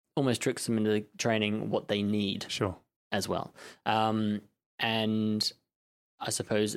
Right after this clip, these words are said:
Speaker 1: if people start coming to you and you get a little bit more of a reputation and, and, and they come to you for reasons to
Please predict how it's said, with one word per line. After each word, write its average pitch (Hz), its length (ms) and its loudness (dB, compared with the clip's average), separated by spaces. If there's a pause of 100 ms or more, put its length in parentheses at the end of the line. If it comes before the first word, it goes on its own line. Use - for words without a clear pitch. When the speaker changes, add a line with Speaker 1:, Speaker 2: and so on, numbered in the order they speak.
(140)
Speaker 1:
if 131 200 -2
people 117 260 0
start 110 280 2
coming 107 300 0
to 123 140 0
you 165 180 4
and 127 80 2
you 107 60 2
get 104 120 2
a - 20 2
little 104 140 0
bit 104 100 0
more 101 120 0
of 98 80 -6
a 98 40 -4
reputation 143 760 0
and, 107 140 0
and, 104 360 -2
and 101 320 -4 (460)
they 110 140 0
come 127 220 0
to 131 100 -4
you 117 100 2
for 110 220 0
reasons 131 420 2
to 107 260 -2